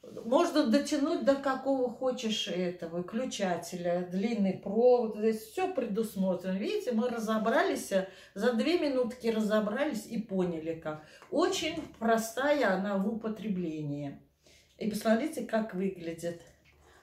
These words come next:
А если ночью, если в темноте, вообще будет как. И п-, потребление энергии совсем здесь вот прям кра-, это, крохотулечка.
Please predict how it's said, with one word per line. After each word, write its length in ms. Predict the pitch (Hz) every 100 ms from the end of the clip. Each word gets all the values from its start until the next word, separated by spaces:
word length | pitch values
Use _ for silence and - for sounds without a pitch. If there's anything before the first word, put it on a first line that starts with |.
| _ _ -
А 160 | 190
если 360 | 190 220 - 202
ночью, 500 | 196 240 285 214 175
если 360 | 170 - 175
в 340 | 170 - - -
темноте, 800 | 185 180 180 175 - 156 151 - _ _ _
вообще 420 | 180 190 - 175
будет 400 | - 151 151 -
как. 320 | - 143 143 -
И 200 | 233 226
п-, 240 | - -
потребление 720 | - 214 220 208 220 220 208
энергии 400 | 202 208 208 180
совсем 500 | 175 190 185 180 170
здесь 280 | 156 160 -
вот 320 | 160 156 156
прям 300 | - 151 151 - _ _ _
кра-, 480 | 175 175 139 - 127
это, 240 | 156 -
крохотулечка. 1120 | 147 185 180 196 - 156 147 - - 139 139